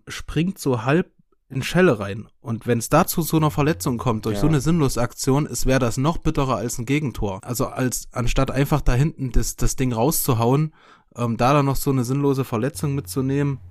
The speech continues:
Speaker 2: Hm.
Speaker 1: hm, wollte ich nochmal ansprechen. Das ist dann immer echt ärgerlich.
Speaker 2: Das ist wohl wahr. Ja, äh, was auch wahr ist, dass ich wie immer vergessen hab, die Statistiken, die sind nämlich hier offen, nur, äh, ich hab's jetzt irgendwie nicht einbezogen,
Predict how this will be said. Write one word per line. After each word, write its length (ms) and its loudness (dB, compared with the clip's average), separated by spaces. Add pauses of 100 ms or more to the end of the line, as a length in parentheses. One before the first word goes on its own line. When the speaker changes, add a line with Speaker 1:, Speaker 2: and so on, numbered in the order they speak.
Speaker 2:
Hm. 240 -6
Speaker 1:
hm, 220 -4 (180)
wollte 220 0
ich 60 -4
nochmal 260 0
ansprechen. 440 -6
Das 140 -6
ist 120 -12
dann 120 -2
immer 240 -6
echt 180 -10
ärgerlich. 600 -6
Speaker 2:
Das 260 -6
ist 300 -14
wohl 240 -6
wahr. 260 -6 (640)
Ja, 220 0
äh, 180 -2
was 200 -4
auch 180 2
wahr 160 4
ist, 140 -2
dass 120 0
ich 300 -6
wie 140 -6
immer 180 -2
vergessen 460 -4
hab, 140 -8
die 100 -10
Statistiken, 960 -6
die 100 -6
sind 140 -8
nämlich 260 -6
hier 160 -2
offen, 320 -6
nur, 320 -4
äh, 420 0
ich 100 -16
hab's 180 -8
jetzt 160 -10
irgendwie 180 -6
nicht 60 -8
einbezogen, 360 -6